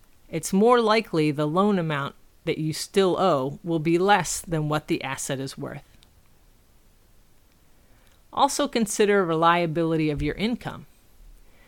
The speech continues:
If you have just two years left on your enlistment and buy a new car with a five-year loan,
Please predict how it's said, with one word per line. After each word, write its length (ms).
If 180
you 140
have 280
just 280
two 200
years 380
left 260
on 160
your 120
enlistment 600
and 160
buy 160
a 100
new 220
car 320
with 160
a 60
five-year 720
loan, 440